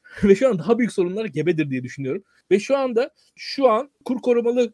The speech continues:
konusuna ayrıca gelmek istiyorum. Onu da söyleyeyim. Yani orada bir saatli bomba duruyor. Yani bir yüzde on, on beş enflasyon da orada duruyor. <laughs> Kenarda bekliyor hükümetimiz tarafından.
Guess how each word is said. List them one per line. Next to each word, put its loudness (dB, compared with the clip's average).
konusuna -4
ayrıca 0
gelmek -4
istiyorum. -8
Onu -8
da 0
söyleyeyim. -4
Yani -6
orada 2
bir -4
saatli -2
bomba 2
duruyor. 2
Yani -6
bir -4
yüzde -6
on, 2
on -2
beş 4
enflasyon -2
da 0
orada 0
duruyor. -4
<laughs> -6
Kenarda 0
bekliyor -4
hükümetimiz -8
tarafından. -6